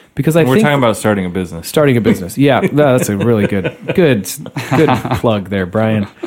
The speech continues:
Speaker 2: Just throwing that out there.
Speaker 1: 'Cause I think the, uh, that's, yeah, that's good. I think the notion is to be like, "Wow,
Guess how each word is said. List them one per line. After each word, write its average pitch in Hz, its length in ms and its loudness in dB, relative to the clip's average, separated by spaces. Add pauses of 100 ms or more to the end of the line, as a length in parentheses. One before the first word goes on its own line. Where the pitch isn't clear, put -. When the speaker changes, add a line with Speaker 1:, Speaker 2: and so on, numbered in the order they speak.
(280)
Speaker 2:
Just - 140 -20
throwing 117 200 2
that 110 120 2
out 101 180 2
there. 92 180 0
Speaker 1:
'Cause 175 200 0
I 180 140 6
think 214 380 0
the, 160 120 4
uh, 120 540 2 (380)
that's, - 300 -8 (320)
yeah, - 100 -10
that's 139 280 0
good. 123 280 0 (380)
I 139 80 2
think 190 340 2
the 147 120 2
notion 123 480 2
is 107 220 -4
to - 140 -12
be 113 180 0
like, 101 440 -4
"Wow, 107 520 -2